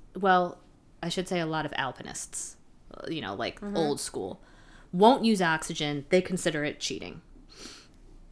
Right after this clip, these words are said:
Speaker 1: None of these people strike me as <laughs> those kind
Speaker 2: Right.
Speaker 1: of individuals.
Speaker 2: Yeah, they seem pretty new school.
Speaker 1: So I don't understand why nobody had oxygen with them. I don't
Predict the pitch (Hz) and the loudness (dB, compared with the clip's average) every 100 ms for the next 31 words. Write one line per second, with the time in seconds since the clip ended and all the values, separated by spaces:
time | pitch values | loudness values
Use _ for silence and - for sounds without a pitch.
0 | - - - - - - - - - - | -20 -20 -20 -20 -20 -20 -20 -20 -20 -20
1 | - - - - - 170 185 247 233 220 | -20 -20 -20 -20 -12 -2 2 2 0 -2
2 | - 202 175 - 151 139 143 127 180 254 | -4 -4 -4 -4 -6 -6 -6 -2 2 4
3 | 254 - - 320 320 302 254 240 277 294 | 4 2 8 12 12 10 10 10 10 8
4 | - 240 262 214 196 247 - 311 302 262 | 8 8 10 10 8 6 6 6 6 4
5 | 220 175 160 156 220 175 202 214 226 247 | 2 0 -2 4 6 6 4 4 4 4
6 | 262 262 277 285 180 170 170 170 170 165 | 2 0 -2 0 0 0 0 -2 -2 -2
7 | 165 165 165 175 151 139 139 - - - | -2 -2 -2 0 -2 -4 -4 -6 -6 -8
8 | - - - - - 65 58 78 - - | -8 -8 -6 -8 -8 -10 -10 -12 -14 -20
9 | - - - - - 175 185 175 175 | -20 -20 -20 -8 0 2 2 0 -2